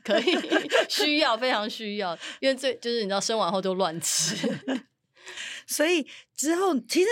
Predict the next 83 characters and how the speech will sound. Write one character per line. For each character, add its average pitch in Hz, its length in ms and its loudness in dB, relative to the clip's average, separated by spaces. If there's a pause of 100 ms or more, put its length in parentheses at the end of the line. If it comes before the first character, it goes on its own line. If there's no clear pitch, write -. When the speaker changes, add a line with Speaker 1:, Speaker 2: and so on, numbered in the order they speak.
Speaker 2:
你 254 100 4
心 277 240 0
中 311 220 0
还 233 100 0
是 202 160 0
会 247 220 0
有 170 300 -4
以 185 120 -2
后 240 160 2
想 180 160 -4
要 175 80 0
谈 170 220 -4
恋 185 160 -2
爱 180 160 0
的 156 60 -2
想 143 260 -8
法 - 180 -16
吗？ 214 180 -18 (480)
Speaker 1:
就 359 120 -2
是 370 120 0
我 196 200 0
不 175 180 -6
会 214 140 0
去 202 160 -6
排 - 400 -8
斥， - 400 -4
Speaker 2:
嗯。 - 60 -18
Speaker 1:
但 240 200 0
是 233 240 -2
说 208 180 -2
真 208 140 -2
的， 185 60 -2
现 196 120 -2
在 190 80 0
光 175 220 -2
是 185 60 -4
工 170 260 -4
作 165 160 -2
跟 165 180 -4
小 - 160 -4
孩 240 140 2
就 208 60 2
Speaker 2:
对， 196 80 -4
其 247 100 0
实 277 80 4
你 277 100 4
没 233 120 4
有 220 60 2
时 202 140 -4
间 190 200 0
认 196 200 0
识 185 140 -2
Speaker 1:
就， 190 80 0
就 202 60 -2
完 170 160 -2
全， 147 420 -10 (100)
Speaker 2:
新 - 160 0
朋 294 120 4
友。 294 80 4
Speaker 1:
而 302 40 4
且 - 120 2
又 277 100 2
是 330 40 4
认 285 120 2
识， 285 320 -4
认 285 180 0
识 269 80 -2
一 269 40 0
些 285 120 2
很 190 180 0
怪 220 220 2
的 180 100 -2
人， 170 160 0
<laughs> 254 60 4
干 359 200 2
脆 381 240 2
不 - 80 -2
要 311 100 4
浪 311 180 2
费 330 200 2
时 330 280 -2 (120)
间。 247 440 -4 (340)
<laughs> - 520 -6